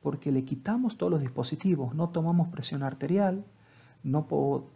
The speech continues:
controlamos electrocardiograma, no controlamos saturación, solamente controlamos confort. Antibióticos,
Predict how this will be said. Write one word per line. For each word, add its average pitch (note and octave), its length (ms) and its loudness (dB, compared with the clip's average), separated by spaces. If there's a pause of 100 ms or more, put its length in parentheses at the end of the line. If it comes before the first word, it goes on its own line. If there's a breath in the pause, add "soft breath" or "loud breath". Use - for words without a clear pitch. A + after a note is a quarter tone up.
(120)
controlamos C3+ 600 0
electrocardiograma, D#3 1040 0
no D#3+ 180 -2
controlamos C#3+ 600 -2
saturación, F#3+ 840 0 (320 loud breath)
solamente G#3 720 0
controlamos E3 560 0 (100)
confort. B2+ 640 -2 (1900 soft breath)
Antibióticos, D#3+ 1120 2